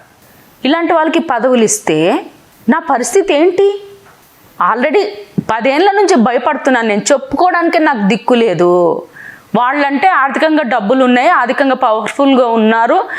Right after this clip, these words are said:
వాళ్ళు, వాళ్ళు కావాలంటే మనుషుల్ని పెట్టి ఏమైనా చెప్పుకోవచ్చు, ఎంతమంది కాడికైనా రీచ్ అవుతుంది వాళ్ళు చెప్పింది. నేను ఒక ఆడపిల్లని, ఇల్లిల్లు తిరిగి నా సమస్య చెప్పుకోలేను కదా. నాకు బాధ్యతలు ఉన్నాయి తల్లిగా.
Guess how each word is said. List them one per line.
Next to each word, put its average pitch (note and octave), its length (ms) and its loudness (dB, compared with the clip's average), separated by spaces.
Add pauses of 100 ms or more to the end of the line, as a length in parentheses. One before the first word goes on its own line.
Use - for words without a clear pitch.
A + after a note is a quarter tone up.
(160)
వాళ్ళు, E4 200 0
వాళ్ళు A#3+ 460 0
కావాలంటే D4+ 520 0
మనుషుల్ని D4 460 2
పెట్టి C4 340 -2
ఏమైనా C4+ 640 2 (100)
చెప్పుకోవచ్చు, A#3+ 600 0
ఎంతమంది C4 500 0
కాడికైనా A#3+ 520 0 (240)
రీచ్ F#4+ 320 4
అవుతుంది G4 360 4
వాళ్ళు A3+ 280 0
చెప్పింది. B3 600 0 (240)
నేను F4 140 0
ఒక C#4+ 120 -2
ఆడపిల్లని, B3 800 2
ఇల్లిల్లు D4+ 380 4
తిరిగి D4 280 0
నా D4+ 120 2
సమస్య B3 340 -2
చెప్పుకోలేను D#4 600 0
కదా. G4 300 0 (580)
నాకు G#3+ 260 -2
బాధ్యతలు C4+ 540 0
ఉన్నాయి C#4+ 240 4
తల్లిగా. A#3 520 0